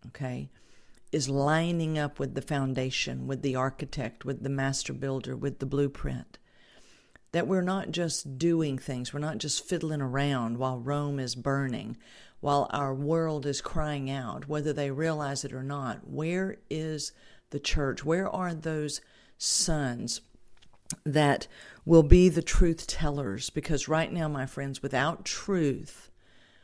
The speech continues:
without real truth, I'm telling you, we're going off the rails. And this is why, no matter what you call it, wokeness, communism, socialism,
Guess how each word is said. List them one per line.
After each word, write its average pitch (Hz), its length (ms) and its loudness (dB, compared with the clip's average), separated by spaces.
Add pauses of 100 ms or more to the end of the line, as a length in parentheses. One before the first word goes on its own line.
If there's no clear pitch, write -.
(160)
without 147 360 2
real 170 420 4
truth, 170 760 2
I'm 151 80 -8
telling 160 220 -4
you, 139 60 -4
we're 151 80 -4
going 147 340 -4 (180)
off 147 460 -2 (540)
the 135 60 0
rails. 131 600 0 (440)
And 156 160 2
this 208 220 6
is 185 180 0
why, 139 540 -2
no 139 140 -4
matter 143 220 0
what 143 240 0
you 143 120 -2
call 135 320 -4
it, 117 120 -6
wokeness, 160 720 -2
communism, 151 800 -6
socialism, 143 760 -4